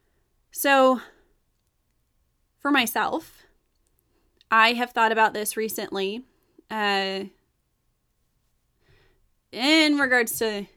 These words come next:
I'm thinking of a specific person. I'm sure we can all think of a specific person. And what do you really do?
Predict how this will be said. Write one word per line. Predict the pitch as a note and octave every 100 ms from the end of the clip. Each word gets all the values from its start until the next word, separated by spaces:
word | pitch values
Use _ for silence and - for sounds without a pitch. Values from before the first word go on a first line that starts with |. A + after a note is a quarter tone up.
| _ -
I'm | A3+ A3+
thinking | D#4+ D#4
of | B3+
a | A3+
specific | - A3+ C4+ A#3+ F3
person. | F#3 F3+ G#3+
I'm | G#3+
sure | F#3+ A#3
we | G3
can | F3+
all | F3+
think | - -
of | -
a | -
specific | - - - - B3 -
person. | - - - - - C4 _ _ _ - - _ _
And | A#3 A3+ A3+ A3+ A3+ - _ _ _ _ _ _ _ _ _ _ _ - _ _ _ _ _ _ _ _ _ _ _ _ _
what | A#3
do | E4
you | A4
really | G#4+ G#4+ F4
do? | A3+ C4+ G#3+ -